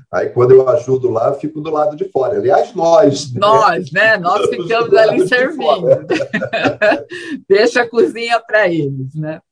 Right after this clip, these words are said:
Speaker 1: Exatamente.
Speaker 2: Ah.
Speaker 1: Quem conhece.
Speaker 2: Exatamente. Mas o tiramisu vai fazer sucesso na nossa receita aí, tenho certeza.
Speaker 1: Tem
Speaker 2: Ah,
Speaker 1: certeza.
Speaker 2: Renato, ah,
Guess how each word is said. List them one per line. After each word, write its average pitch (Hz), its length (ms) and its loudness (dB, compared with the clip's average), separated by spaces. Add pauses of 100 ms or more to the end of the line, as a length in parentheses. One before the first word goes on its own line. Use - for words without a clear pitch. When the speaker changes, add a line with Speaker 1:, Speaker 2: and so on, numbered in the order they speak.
(580)
Speaker 1:
Exatamente. - 640 0
Speaker 2:
Ah. - 20 -18
Speaker 1:
Quem 156 180 0
conhece. 110 960 -4 (300)
Speaker 2:
Exatamente. 175 1120 -4
Mas 180 200 0
o 208 80 0
tiramisu 214 580 -4
vai 226 120 0
fazer 220 320 -2
sucesso 156 640 -10
na 143 120 -6
nossa 143 280 -10
receita 143 600 -8
aí, 127 100 -10
tenho 156 220 -8
certeza. - 760 -14 (680)
Speaker 1:
Tem 185 160 -8
Speaker 2:
Ah, 233 240 4
Speaker 1:
certeza. 233 40 -2
Speaker 2:
Renato, - 760 -4 (160)
ah, 233 460 -6